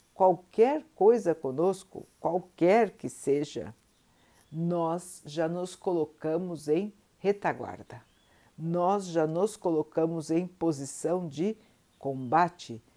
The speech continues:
de disputa. Não é assim, irmãos? Nas coisas mais simples, até as mais importantes, nós, em primeiro lugar,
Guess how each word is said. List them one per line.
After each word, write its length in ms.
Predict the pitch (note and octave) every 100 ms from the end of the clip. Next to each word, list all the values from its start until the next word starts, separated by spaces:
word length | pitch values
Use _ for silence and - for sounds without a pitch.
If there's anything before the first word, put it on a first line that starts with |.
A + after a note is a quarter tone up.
| -
de 200 | C3+ D#3+
disputa. 1080 | C#3+ D3+ - - _ G#3 A3 - - A#2 G#2 _ _ _ _ _ _ _ _ _
Não 180 | C3+ C3+
é 60 | B2
assim, 340 | - - D#3
irmãos? 520 | B2+ A#2 A#2+ - - _ _ _ _ _ _ _ _ _ _ _ _ _ _ _ _ _ _ - - - -
Nas 300 | E3 F3 -
coisas 600 | - C4+ B3 A#3 G#3 F3+
mais 340 | E3+ C#4+ E4+
simples, 720 | - - D3+ C3+ C#3 B2+ - - _ _ -
até 500 | D#3+ - F#3+ G#3+ -
as 220 | - D#3 D3 D3
mais 300 | F3+ A3+ F#3+
importantes, 1040 | F#3 F3 D#3 - A2+ A#2 - - - - _ _ _ _ _
nós, 800 | D#3 E3 E3 E3 F3 F3 - - _
em 160 | E3+ E3+
primeiro 560 | F3 E3+ D#3+ A3+ C#4
lugar, 460 | C4 A#3+ C#3+ C#3+ D#3